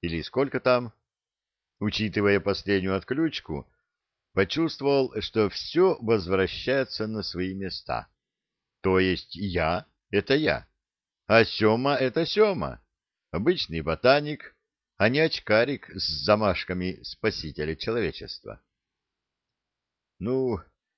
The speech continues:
я не до конца в курсе», замялся инженер. «Мой дед, понимаешь, псих», перебил я с сарказмом и согнул кусочек ткани штанов на том месте,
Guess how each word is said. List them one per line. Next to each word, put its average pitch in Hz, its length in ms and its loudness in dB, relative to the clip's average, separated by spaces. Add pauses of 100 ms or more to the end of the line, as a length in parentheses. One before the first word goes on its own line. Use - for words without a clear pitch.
я 107 340 -2
не 110 140 -4
до 107 120 -4
конца 120 600 -2
в - 140 -20
курсе», 78 680 -8 (500)
замялся 87 540 -2
инженер. 85 500 -6 (760)
«Мой 117 440 -2
дед, 123 500 -2 (560)
понимаешь, 117 840 -4 (800)
псих», - 680 -4 (760)
перебил 98 480 0
я 92 180 2
с - 100 -10
сарказмом 90 800 -2 (540)
и 87 60 -6
согнул 104 440 0
кусочек - 640 -6
ткани 87 460 -2
штанов 104 520 -6
на 80 140 -6
том 78 220 -6
месте, 107 600 -8